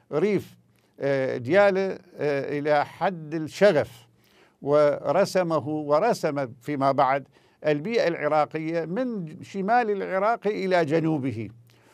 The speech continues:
وأقام أول معرض له في بغداد، معرض شخصي له، آه، يعني بحدود مية وستة وعشرين لوحة، معظمها كان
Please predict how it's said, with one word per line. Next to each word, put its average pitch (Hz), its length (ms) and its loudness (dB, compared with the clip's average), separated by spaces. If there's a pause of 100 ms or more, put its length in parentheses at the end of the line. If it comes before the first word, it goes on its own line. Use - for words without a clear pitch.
(140)
وأقام 208 640 2
أول 208 460 0
معرض 170 420 -2
له 165 640 0 (440)
في 156 220 -4
بغداد، 147 560 4
معرض 143 580 -2
شخصي 123 480 -2
له، 139 360 -2 (440)
آه، 143 200 -2
يعني 147 420 0
بحدود 139 500 -6
مية 143 200 -2
وستة 131 360 -4
وعشرين 120 400 -6
لوحة، 147 460 2 (240)
معظمها 180 880 2
كان 151 520 0